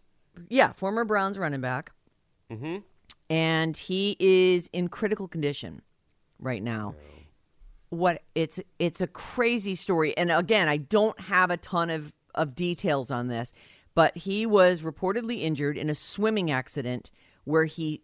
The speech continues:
Speaker 1: saved his children from drowning in the ocean and succumbed himself. Uh, he is in criti-,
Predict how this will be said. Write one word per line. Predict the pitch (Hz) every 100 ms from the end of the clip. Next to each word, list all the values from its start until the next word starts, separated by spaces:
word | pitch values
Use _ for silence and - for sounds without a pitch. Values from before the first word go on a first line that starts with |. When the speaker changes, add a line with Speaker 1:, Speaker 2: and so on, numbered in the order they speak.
| _ _ _ _ -
Speaker 1:
saved | - 226 269 262
his | 302
children | - 294 277 220 156 151
from | 196 175
drowning | 143 160 175 196 196
in | 175
the | 165
ocean | 160 180 - 214 226 -
and | 156 147 147 - - _
succumbed | - 170 - 165 151
himself. | 143 127 131 95 - - _ _ _ - _ _ _ _ _ -
Uh, | 147 143 139 143
he | 131 165 156
is | 143 -
in | 151 170
criti-, | 208 196 196